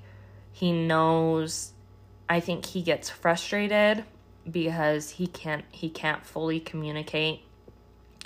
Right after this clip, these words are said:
Luckily, my mom can understand him a little bit more, um,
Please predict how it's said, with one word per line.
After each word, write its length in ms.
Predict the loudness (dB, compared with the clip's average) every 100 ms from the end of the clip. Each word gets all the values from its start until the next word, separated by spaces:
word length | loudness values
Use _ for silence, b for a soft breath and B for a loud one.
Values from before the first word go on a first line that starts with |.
| B B B B -12 4
Luckily, 460 | 6 6 4 2
my 160 | 4 4
mom 320 | 4 2 2
can 160 | -2 -2
understand 600 | -2 -2 -2 -2 0 0
him 120 | 0
a 100 | 0
little 200 | 0 -2
bit 200 | -2 -2
more, 460 | 0 2 2 0 -4 -16 -8
um, 520 | -2 0 0 -2 -6